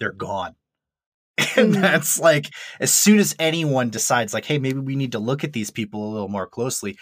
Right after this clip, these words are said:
Speaker 1: they're just like, "Nah, we're not even gonna bother to contest it. You're right. We, we
Speaker 2: Mm-hmm.
Speaker 1: shouldn't be doing this, but we're gonna keep all the money we already made, which is enough to keep us set
Speaker 2: Mm-hmm.
Speaker 1: for life."
Speaker 2: 'Cause remember, everyone, laws are not retroactive,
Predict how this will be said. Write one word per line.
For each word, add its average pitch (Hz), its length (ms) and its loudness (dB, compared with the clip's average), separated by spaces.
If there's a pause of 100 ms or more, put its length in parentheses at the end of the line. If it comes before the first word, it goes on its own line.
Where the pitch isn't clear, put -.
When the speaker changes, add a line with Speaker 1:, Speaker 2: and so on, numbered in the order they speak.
(140)
Speaker 1:
they're 147 140 2
just 135 200 -2
like, 127 160 2
"Nah, 113 240 2
we're 131 120 2
not 131 200 4
even 120 140 -2
gonna 120 160 -2
bother 123 340 4
to 117 80 -4
contest 143 520 0
it. 147 160 2 (340)
You're 165 140 6
right. 147 440 6
We, 151 140 4
we 160 80 4
Speaker 2:
Mm-hmm. 196 160 2
Speaker 1:
shouldn't 165 300 2
be 151 80 2
doing 135 280 2
this, 135 200 -2
but - 140 -2
we're 135 120 -2
gonna 135 140 0
keep 147 260 -2
all 135 160 6
the 127 80 -2
money 120 280 0
we 113 160 -2
already 104 380 0
made, 98 360 -4
which 101 180 -8
is 104 140 -10
enough 107 280 -4
to - 60 -16
keep - 240 -10
us 95 140 -8
set 92 140 -2
Speaker 2:
Mm-hmm. 85 80 -10
Speaker 1:
for 95 100 -8
life." 90 400 -8
Speaker 2:
'Cause 226 180 -2
remember, 220 340 0
everyone, 185 600 -4
laws 185 580 0
are 190 160 -8
not 180 380 -2
retroactive, 170 1000 -4